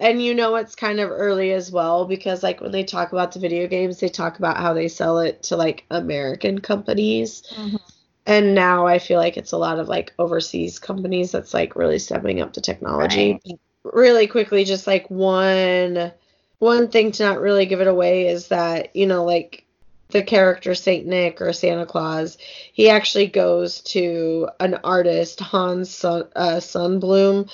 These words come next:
Speaker 1: uh, who does all the art for Coca-Cola 'cause he's
Speaker 2: Mm-hmm.
Speaker 1: tired of how he's represented.
Speaker 2: Betrayed, yeah.
Speaker 1: And they tell him, like, they say in there, like, "This is when I went and saw him," which was, like, the nineteen twenties or whatever.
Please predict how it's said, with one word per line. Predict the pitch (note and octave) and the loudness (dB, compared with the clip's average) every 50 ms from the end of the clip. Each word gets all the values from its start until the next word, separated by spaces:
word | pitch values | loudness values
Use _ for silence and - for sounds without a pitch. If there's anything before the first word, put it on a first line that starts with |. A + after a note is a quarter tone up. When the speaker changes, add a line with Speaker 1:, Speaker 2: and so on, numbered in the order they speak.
| - - - - _ _ _ - | -16 -20 -20 -20 _ _ _ 0
Speaker 1:
uh, | - F#3+ F#3+ F3+ F3 F3+ F3 E3+ F#3 G3 | 4 4 4 4 4 2 2 2 2 0
who | F3+ F#3+ A3+ G#3+ G3+ G3 F#3+ | 2 2 2 4 4 4 2
does | F#3 F#3 - F#3 F3+ F3+ F#3+ | 2 2 2 2 2 2 0
all | F3+ - F3 | 0 0 0
the | F3 E3+ - - | 0 -2 -4 -4
art | - F3+ F3 F3+ - - | -4 -2 -2 -2 -4 -8
for | - F3 | -10 -8
Coca-Cola | - - F#3 F3 - E3+ E3 - E3 D#3 D#3 E3 E3 E3+ F3 F3+ F#3+ | -2 -2 -2 0 -2 -4 -4 -4 -2 -2 0 0 0 2 2 0 0
'cause | - - G3 F#3 - | -2 -4 -4 -4 -2
he's | - F#3 F3+ G3 G#3 A3 | 0 0 0 0 0 -2
Speaker 2:
Mm-hmm. | G#3 F#3 F3+ | -4 -4 -4
Speaker 1:
tired | D#3+ D#3+ D#3 D#3+ D#3+ E3 | -4 -4 -6 -8 -10 -12
of | E3 D#3+ - | -14 -14 -12
how | - D#3+ D#3 D#3+ | -10 -8 -6 -6
he's | D3+ E3 D#3 D#3 D#3+ D#3+ D#3 - - - _ | -4 -4 -4 -4 -4 -4 -6 -10 -16 -10 _
represented. | - F3 E3+ E3+ - E3+ D#3 D#3 D#3 D3 D3+ D#3+ E3 E3+ E3+ F3+ | 0 0 0 0 0 -2 -4 -2 -2 -4 -4 -2 -2 -2 -2 -2
Speaker 2:
Betrayed, | F#3+ F#3+ - F#3+ F3 E3+ F3+ G3 G#3+ - _ | -2 -4 -2 -2 0 0 0 0 -2 -2 _
yeah. | - F#3+ F3+ - - A3+ | 0 2 2 4 4 4
Speaker 1:
And | A3 G#3+ - _ _ _ _ _ | 4 4 2 _ _ _ _ _
they | A#3+ A#3 A3+ A3+ | 8 8 8 8
tell | A3+ A3+ - B3 A3 A3 A3+ A3+ | 6 4 2 2 4 4 4 2
him, | A3+ A3+ G#3 G3+ - - - | 0 -2 -4 -6 -6 -6 -2
like, | - A#3 A3+ G#3+ G3+ | 0 0 0 2 2
they | - A#3+ B3+ A#3+ | 2 2 2 2
say | - - A#3+ A#3 A3+ A#3 | -2 -2 0 0 2 2
in | G#3+ G3+ - G#3 G#3 G#3+ G#3 | 0 -2 -4 -4 -4 -4 -4
there, | G3 F#3 F#3 F#3 | -6 -6 -6 -6
like, | F3 F3+ F3 F3 F3 E3 - _ _ _ _ _ _ _ _ | -6 -4 -4 -4 -4 -6 -10 _ _ _ _ _ _ _ _
"This | - G3+ A#3+ C4+ C4 - | 2 4 4 4 4 0
is | C#4+ C4+ A3+ A3 | -4 -6 -2 -2
when | A#3 A#3+ A3+ | -2 0 0
I | A3 A3 | 0 0
went | G#3 G3+ G#3+ F#3+ - | 0 -2 -2 -4 -4
and | G3+ F#3+ F#3 | -6 -8 -6
saw | - - G3 F#3+ F#3+ F#3+ | -4 -2 0 2 2 2
him," | G3 G3 F3+ E3+ E3+ F3 F3 | 0 -2 -4 -4 -6 -6 -6
which | F3 E3+ - - | -8 -8 -8 -8
was, | F#3 F3+ F3 - | -8 -8 -4 0
like, | F#3 F3 F3+ E3 E3 _ | 0 0 0 -2 -4 _
the | - G3 | -4 -4
nineteen | F#3 F3+ F3+ F3 - - - F#3+ F3+ F3+ | -2 -2 -4 -6 -8 -8 -8 -8 -8 -8
twenties | - - - F3 E3+ F3 E3+ F3 E3+ E3+ | -8 -6 -6 -6 -4 -4 -6 -6 -4 -4
or | E3+ E3 | -4 -2
whatever. | D#3+ D#3+ D#3+ D#3 D#3+ D#3 E3 D#3+ D#3+ D#3 E3 E3+ | -2 -4 -4 -4 -4 -4 -4 -4 -2 -4 -4 -6